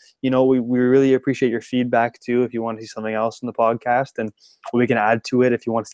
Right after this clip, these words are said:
different guests, whatever, just let me know. Send us a D M, send us a tweet, and, and whatever. And guys, this is, uh, Luke Laporta <laughs> signing off for the night. It's been really, really fun. It's been so fun that we were aiming for a forty minute,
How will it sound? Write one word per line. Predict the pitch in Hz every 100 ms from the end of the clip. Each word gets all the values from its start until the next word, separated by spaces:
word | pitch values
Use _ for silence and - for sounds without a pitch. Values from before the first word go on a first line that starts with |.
| -
different | 110 - 107
guests, | 123 127 120 - - _
whatever, | 135 117 120 127 151 175 _ _ _ _ -
just | 127
let | 131
me | 131
know. | 127 135
Send | 143 135
us | 127
a |
D | 120 123
M, | 123 127
send | 127
us | 117
a | -
tweet, | - 127 151 -
and, | 127 127 -
and | 127 123
whatever. | 123 151 139
And | 123 123 113
guys, | 117 127 156 - -
this | 131 139
is, | 127 120
uh, | 123 120 107 _ _ _ _ _ -
Luke | 131
Laporta | - 127 - 135 -
<laughs> |
signing | - 120 127 123
off | 123 127
for | 139
the |
night. | 139 147
It's | 131
been | - 127
really, | 120 135 143
really | 131 127
fun. | - 123 139 147
It's | 135 - -
been | 127 135
so | - 135
fun | - 135 127
that | 127
we | 131
were | 143 139
aiming | 123 135 127
for | 131
a | 127
forty | - 135 131
minute, | 127 131